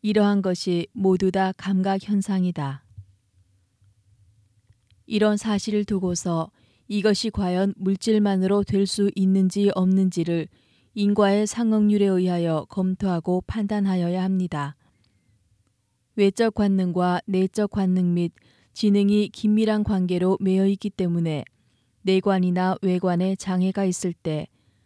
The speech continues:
그 파손의 정도 여하에 따라 그를 통하여 발휘되던 지능도 그만큼 지장을 받는 것은 당연합니다.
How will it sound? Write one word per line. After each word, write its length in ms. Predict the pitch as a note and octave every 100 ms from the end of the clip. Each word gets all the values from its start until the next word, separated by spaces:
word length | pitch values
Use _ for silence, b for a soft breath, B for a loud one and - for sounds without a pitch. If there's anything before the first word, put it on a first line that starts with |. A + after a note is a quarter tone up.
| _ _
그 260 | - G3 F#3+
파손의 580 | - A3 - G#3 G3 G3+
정도 460 | - F#3 F#3 G3
여하에 380 | F#3 F3 F#3 F#3+
따라 440 | F#3+ E3+ E3 E3 E3+ b b b b
그를 280 | - G3+ G#3+
통하여 460 | G#3 A3 G3+ G3+ G#3
발휘되던 640 | G3 F#3+ G3+ F#3+ F#3+ G3
지능도 640 | - F#3 F3+ F3 E3 D3+ - _
그만큼 520 | G3 F3+ F3 G3+ G3
지장을 440 | F#3+ G3 G3+ G3 G3+
받는 300 | G3+ F3+ F3+
것은 360 | F3 D#3 F#3 F#3
당연합니다. 800 | F#3 F3+ F#3 F3 E3+ D#3+ C#3